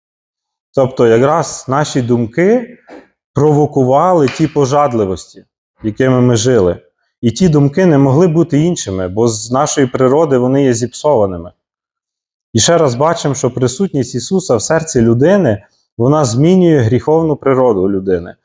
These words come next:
умертвляє її, розпинає її і дає вічне життя. І навпаки, відсутність Ісуса в житті залишає її гріховну природу, і вона далі є рабом своїх пожадливостей і думок.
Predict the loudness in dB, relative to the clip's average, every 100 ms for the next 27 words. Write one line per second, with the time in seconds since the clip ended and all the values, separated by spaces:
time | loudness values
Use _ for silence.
0 | _ _ 0 2 2 -2 -2 0 2 0
1 | 0 0 0 0 0 -2 -2 0 0 0
2 | 2 2 2 0 0 0 0 2 0 -4
3 | -6 -10 -10 -10 -10 -10 _ _ _ _
4 | _ _ _ 0 0 0 -4 0 2 2
5 | 0 2 2 2 0 -2 -4 -2 -2 0
6 | 0 0 -2 0 2 0 -6 _ _ _
7 | _ _ -4 0 2 2 0 0 2 2
8 | 2 2 0 0 0 0 0 0 2 2
9 | 0 -2 -2 0 0 2 2 2 2 2
10 | 0 0 -2 -2 -4 -4 -4 -4 -2 0
11 | 0 -4 -6 -6 -4 -6 -8